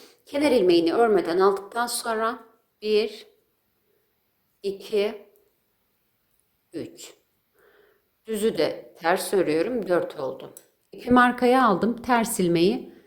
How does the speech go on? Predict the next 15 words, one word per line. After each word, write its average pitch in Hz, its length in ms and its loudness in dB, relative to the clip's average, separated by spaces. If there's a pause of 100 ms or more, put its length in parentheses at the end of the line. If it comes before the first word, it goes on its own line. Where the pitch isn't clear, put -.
(260)
düz 165 220 0
örüyorum. 151 640 2 (160)
İpi - 200 2
benden 226 300 4
yana 185 340 2
alıp, 156 360 -4 (720)
e, 156 340 -2
düz 220 160 4
ilmeğimi 196 520 4
ters 185 360 0
örüyorum. 156 460 2
Bir, 170 540 0 (760)
iki, 190 580 -2 (1300)
üç, 196 480 2 (1300)
dört. 190 500 2